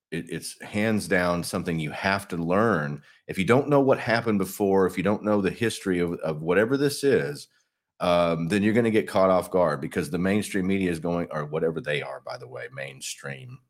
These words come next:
you know, op-, mo-, the Mockingbird Press is going to create something totally different, whether it's a,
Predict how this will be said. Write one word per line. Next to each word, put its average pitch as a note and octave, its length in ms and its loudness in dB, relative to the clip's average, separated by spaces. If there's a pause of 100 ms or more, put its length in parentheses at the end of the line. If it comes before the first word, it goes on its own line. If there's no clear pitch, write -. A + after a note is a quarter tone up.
(340)
you C#2 100 -10
know, C2 220 -10
op-, D2+ 280 -2
mo-, E2+ 380 0
the F2+ 100 2
Mockingbird F2+ 720 2
Press - 460 -2 (420)
is F2+ 120 -4
going A2+ 180 6
to G#2 80 4
create A2+ 460 4
something G2 380 0
totally F#2 340 2
different, E2+ 380 0
whether C3 280 4
it's C#3 160 0
a, G#2+ 180 4